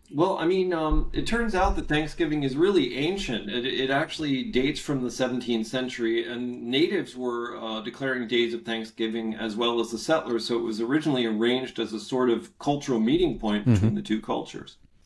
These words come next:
Speaker 1: No one knows that, of course, but that, that was the origin. The, uh, loyalists who went up to Canada, um, in the seventeen eighties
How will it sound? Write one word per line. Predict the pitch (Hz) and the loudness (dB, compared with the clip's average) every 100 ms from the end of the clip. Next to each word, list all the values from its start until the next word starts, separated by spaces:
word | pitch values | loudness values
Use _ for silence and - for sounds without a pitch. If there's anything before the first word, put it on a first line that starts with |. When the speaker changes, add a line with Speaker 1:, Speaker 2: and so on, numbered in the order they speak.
| _ | _
Speaker 1:
No | 113 120 | 0 2
one | 117 | 2
knows | 107 117 | 0 -4
that, | - 113 | -10 -12
of | 113 | -14
course, | - 113 - | -10 -10 -10
but | - - | -16 -10
that, | - - | -8 -8
that | - 110 | -10 -8
was | 110 | -8
the | 104 | -6
origin. | 107 120 123 107 143 - _ _ _ - - _ _ _ - | 0 2 2 -2 -16 -20 _ _ _ -20 -20 _ _ _ 0
The, | 139 170 165 | 4 6 4
uh, | - 147 143 | 2 -2 0
loyalists | 139 208 233 170 147 | 0 2 2 0 -2
who | 151 | -2
went | 147 | -2
up | 147 143 | -4 -6
to | 113 | -2
Canada, | 151 170 185 117 101 104 139 - _ _ | 0 0 0 0 0 -2 -4 -10 _ _
um, | 120 120 123 127 123 - _ | 0 4 4 4 0 -8 _
in | 120 127 131 | -4 0 0
the | 131 123 113 117 | 0 -2 -2 -6
seventeen | - 147 139 127 | -2 0 0 0
eighties | 139 202 139 113 139 - | 0 2 0 0 -4 -8